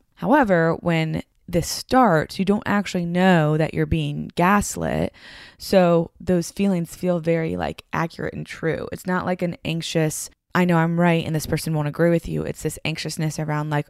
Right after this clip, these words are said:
I s-, really start to question myself. And this kind of manipulation doesn't just get thrown at you. So it doesn't work that way. It doesn't start all of a sudden. It slowly kind of creeps up. And very often it starts with a love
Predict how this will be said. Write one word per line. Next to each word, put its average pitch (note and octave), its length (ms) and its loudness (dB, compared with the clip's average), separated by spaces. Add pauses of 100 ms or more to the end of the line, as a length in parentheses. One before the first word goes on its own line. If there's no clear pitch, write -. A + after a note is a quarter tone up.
I D3 200 -2
s-, - 220 -8
really D3+ 220 -2
start - 220 -10
to - 60 -6
question - 400 -8
myself. - 420 -12 (240)
And F3+ 300 0 (200)
this F#3+ 160 -4
kind G3+ 180 0
of F3 100 -4
manipulation F3 920 -2 (100)
doesn't G#3 480 2
just F3+ 280 2
get - 160 0
thrown D#3 380 -2
at F#2 200 -6
you. - 260 -12
So - 140 2
it E3+ 40 4
doesn't F#3+ 260 2
work E3 240 0
that - 200 -4
way. - 400 -8
It - 480 0
doesn't F#3 280 0
start F3 400 0
all F3+ 160 2
of E3+ 100 -2
a E3 60 0
sudden. G#3 480 0
It - 160 -4
slowly D#3+ 380 0
kind D#3+ 180 -2
of D#3 60 -6
creeps - 360 -6
up. F3 340 0 (600)
And E3+ 440 2 (140)
very G3 360 2
often E3 400 0
it D#3+ 80 -2
starts - 400 -4
with D#3+ 240 -2
a D#3+ 140 -2
love D3+ 340 -2